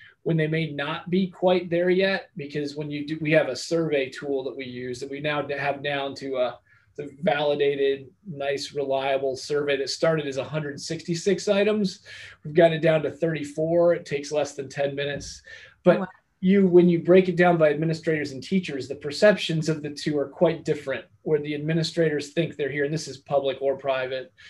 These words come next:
Speaker 1: schools, Christian or secular schools, the administrators think they're here functioning at this higher level, and the,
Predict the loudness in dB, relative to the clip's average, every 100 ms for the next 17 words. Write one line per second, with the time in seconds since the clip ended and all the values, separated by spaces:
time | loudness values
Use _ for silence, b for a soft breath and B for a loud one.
0 | B -18 -6 -6 -6 -4 -2 -2 -4 -6
1 | -4 -4 -2 -4 -2 -6 -6 -8 -6 -4
2 | -6 B B B -4 -2 2 6 6 6
3 | 4 4 2 -2 -2 2 2 2 -2 -4
4 | 6 8 8 6 2 _ -6 -4 -4 -4
5 | -4 -4 2 4 6 4 2 2 0 0
6 | 0 2 0